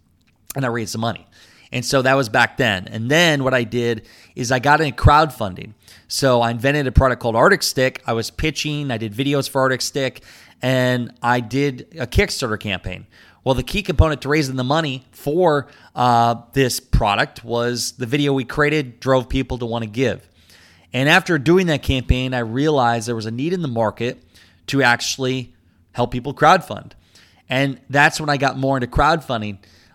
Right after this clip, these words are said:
But I found out the key component to raising the money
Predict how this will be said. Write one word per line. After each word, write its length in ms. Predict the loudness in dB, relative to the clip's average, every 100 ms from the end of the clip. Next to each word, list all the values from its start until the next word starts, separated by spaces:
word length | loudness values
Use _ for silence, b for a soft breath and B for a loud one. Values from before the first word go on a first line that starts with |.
| 0
But 180 | 0 2
I 140 | -2
found 380 | -2 -2 -2 2
out 680 | 4 6 6 2 -8 _ _
the 100 | -10
key 260 | -8 -6 -6
component 480 | -2 4 4 4 -4
to 120 | -10
raising 500 | -2 -2 -2 -4 -4
the 80 | -4
money 500 | 0 2 2 0